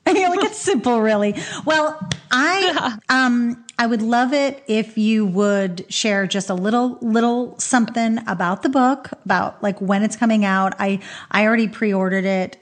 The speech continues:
Speaker 1: but I'm, I'm very excited. So
Speaker 2: Aw.
Speaker 1: excited for you. And I would, you know, I would, I would just love, you know, the listeners to also go out and get it as well. So what, what is hap-,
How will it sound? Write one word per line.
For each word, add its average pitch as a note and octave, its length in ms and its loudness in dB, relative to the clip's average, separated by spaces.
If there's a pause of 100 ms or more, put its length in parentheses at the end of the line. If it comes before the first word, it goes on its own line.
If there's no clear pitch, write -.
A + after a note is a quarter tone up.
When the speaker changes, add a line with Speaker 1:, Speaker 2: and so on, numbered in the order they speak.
(180)
Speaker 1:
but F3+ 420 -2 (140)
I'm, G3 380 0
I'm A#3 120 0
very B3 200 4
excited. F3 540 -2
So E4+ 60 2 (240)
Speaker 2:
Aw. C#4 60 4
Speaker 1:
excited G#3+ 420 2
for G#3 300 2
you. G3 440 4
And F#3 360 -2
I - 160 0
would, F#3+ 280 2 (500)
you F#3+ 120 4
know, F#3 120 4
I F#3+ 180 0
would, F3 260 -6
I G#3 80 0
would G3+ 100 2
just G3 200 0
love, E3+ 320 2 (760)
you F3+ 100 4
know, E3 140 2
the E3 80 -6
listeners D#3+ 560 0
to D#3+ 400 0
also E3 360 -2
go D#3 340 0
out D#3 200 -2
and D#3+ 160 -2
get D3+ 160 -4
it E3 220 -6
as G3 200 -2
well. G#3+ 380 -2
So F#3+ 360 -2
what, G#3 340 0
what C#4 180 2
is D4 120 0
hap-, A#3 280 0